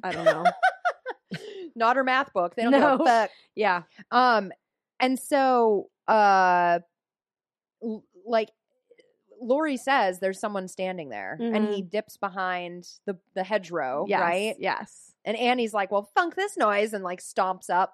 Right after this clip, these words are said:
Speaker 1: Yep.
Speaker 2: She, and she's saying, like, "Hey, creep."
Speaker 1: That's when she's, "Hey," yeah, that's when she says, "Hey, creep." Of
Speaker 2: Yeah.
Speaker 1: course, she has to get all sassy to find him.
Speaker 2: Yeah.
Speaker 1: And there's nobody there.
Speaker 2: No, no one's behind the bushes.
Speaker 1: And, and so I,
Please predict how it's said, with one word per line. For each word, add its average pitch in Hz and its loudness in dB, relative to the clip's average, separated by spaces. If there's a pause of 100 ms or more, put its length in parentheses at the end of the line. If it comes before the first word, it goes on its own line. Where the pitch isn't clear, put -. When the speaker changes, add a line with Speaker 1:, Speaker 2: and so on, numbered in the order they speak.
(160)
Speaker 1:
Yep. 233 2
Speaker 2:
She, 247 -8
and 240 -2
she's 233 -8
saying, 269 0
like, 214 -2
"Hey, 403 0
creep." 320 -4
Speaker 1:
That's 269 6
when 240 -2
she's, 214 -8
"Hey," 214 0
yeah, 175 0
that's 202 0
when 220 -6
she - -16
says, 180 -8
"Hey, 247 0
creep." 190 -8
Of 208 -2
Speaker 2:
Yeah. 208 6 (120)
Speaker 1:
course, 156 2
she 233 0
has 220 0
to 202 -20
get 202 -8
all 208 0
sassy 220 0
to 208 -2
find 214 -2
him. 165 -8
Speaker 2:
Yeah. 208 0 (220)
Speaker 1:
And 226 0 (560)
there's 226 0
nobody 196 -2
there. 190 -6
Speaker 2:
No, 180 -2
no 175 -4
one's 190 -6
behind 196 -8
the 160 -8
bushes. - -12
Speaker 1:
And, 226 -2 (140)
and 233 -2
so 233 2 (220)
I, 262 0